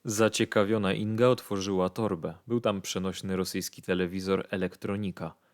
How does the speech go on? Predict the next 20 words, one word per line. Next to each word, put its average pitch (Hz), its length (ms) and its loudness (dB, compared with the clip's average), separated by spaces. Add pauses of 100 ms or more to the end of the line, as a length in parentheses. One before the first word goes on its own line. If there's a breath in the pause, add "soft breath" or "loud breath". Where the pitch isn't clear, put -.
(280)
Był 123 180 8
bardzo 107 340 6
ciężki 107 500 0
i 151 80 0
posiadał 92 440 2
z - 80 -10
przodu 95 320 0
obok 95 260 0
ekranu 90 360 -4
charakterystyczne 107 880 -2
potencjometry. 87 920 -6 (640)
Dziewczyna 95 440 0
nie 107 140 -4
chciała 98 300 6
przyjąć 90 440 -2
od 82 260 -8
nieznajomego 90 680 -2
tak 87 180 -2
drogiego 90 380 -4
prezentu, 104 580 -2